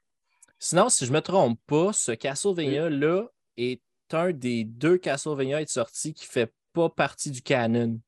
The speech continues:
Speaker 1: En voulant dire que, il, si je me trompe pas, quand que, euh, le producteur, euh, tout le monde l'appelle Iga, là, si je me trompe pas, il a fait la timeline des Castlevania et celui-là n'en fait pas partie.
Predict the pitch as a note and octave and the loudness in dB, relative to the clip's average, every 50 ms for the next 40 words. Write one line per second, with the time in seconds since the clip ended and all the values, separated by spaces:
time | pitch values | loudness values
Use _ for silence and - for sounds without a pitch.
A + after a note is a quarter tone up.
0 | _ _ _ _ _ _ _ _ _ _ _ _ _ _ _ _ _ _ _ _ | _ _ _ _ _ _ _ _ _ _ _ _ _ _ _ _ _ _ _ _
1 | _ _ - A2 A2+ A2+ A#2+ A#2 A2+ A#2+ C3+ B2+ - B2+ A2+ A2 A2 A2 A2 A2 | _ _ -6 -4 0 2 2 2 2 0 -2 -2 0 0 0 2 0 -2 -2 -4
2 | G#2 D2+ C#2+ - - E2+ A#2 - - - B2 C#3 C#3+ C#3 D#3 C#3+ C3 - F3 F#3 | -8 -10 -12 -16 -18 -14 -12 -10 -8 -8 -2 -2 -2 2 2 2 2 2 2 0
3 | F#3 - D3+ C3+ C3 - - C3+ C3 C3 C3 C3 C3 B2+ B2+ B2 A#2+ - _ _ | 2 2 0 0 0 0 0 2 4 4 4 4 4 4 2 -2 -4 -12 _ _
4 | _ _ _ _ _ _ _ - G#2 G#2+ G#2+ G#2+ G#2 G#2 A2+ A2+ - C#3+ C3+ A#2 | _ _ _ _ _ _ _ -8 -6 -4 -4 -4 -4 -2 -4 -4 -2 -4 -4 -4
5 | - - _ - C#3+ C#3+ D3+ D3+ D3 C3+ A#2 A2 G#2+ G#2 G2+ G2+ G2+ - - - | -6 -6 _ 2 4 4 6 4 4 4 2 0 0 0 -2 -2 -4 -8 -12 -18
6 | G#2 C2 C#2+ - E2+ - _ - A#2+ B2+ C3 C3 A2+ - C3 C3 - - B2 A2+ | -18 -18 -18 -20 -20 -10 _ -2 -2 0 0 0 2 0 0 -2 -2 -6 -6 -4
7 | A2 A#2 B2 A#2 D3 G3 C#4 A#3+ G#3+ C4+ - _ _ _ _ _ _ _ - - | 0 2 2 2 2 0 -2 -4 -8 -8 -10 _ _ _ _ _ _ _ -14 -12
8 | - A#2+ B2 C#3 - C#3 C3 - F#3 E3 B2+ - D#3 - D3+ C#3+ - D#3 D#3 D3 | -10 -4 -4 -2 0 0 0 4 2 4 2 2 2 0 0 0 2 0 2 2
9 | C#3 C3+ C3+ C#3 D#3 F#3 F#3 E3+ D#3+ E3 C#3 C#3 - D3+ C#3+ C3 C3+ B2+ C3 D3+ | 2 2 4 4 2 2 0 -2 -4 -4 -6 -4 -4 -4 -2 -2 -2 -2 -2 -4
10 | E3 - B2 A#2+ - - D3+ C#3 C3 D3 E3+ E3+ C#3+ A#2 A2+ - - A#2 - - | -4 -4 -6 -6 -4 -2 -2 0 0 0 0 0 0 -4 -4 -4 -8 -6 -4 -4
11 | F#3 - - B2+ - - - - C3+ C3+ - | -4 -2 -4 -6 -6 -8 -12 -12 -12 -12 -14